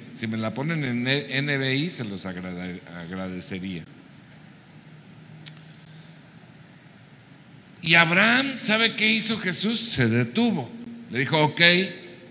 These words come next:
vas a ser mi favorito, te voy a hacer el favor, me voy a detener aquí, ¿no? Voy a estar aquí contigo". Y Abraham recibió la acción del favor de Dios.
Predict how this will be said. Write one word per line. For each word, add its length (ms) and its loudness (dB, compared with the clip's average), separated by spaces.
vas 260 -2
a 60 -2
ser 280 2
mi 180 0
favorito, 720 -2
te 120 -4
voy 280 2
a 80 2
hacer 320 0
el 200 -2
favor, 640 -6
me 100 -2
voy 300 4
a 80 8
detener 760 0
aquí, 380 -2
¿no? 240 -4
Voy 160 -2
a 60 0
estar 260 -4
aquí 280 -2
contigo". 580 -4
Y 120 2
Abraham 560 4
recibió 760 2
la 140 0
acción 880 0
del 160 -2
favor 520 -2
de 140 0
Dios. 400 0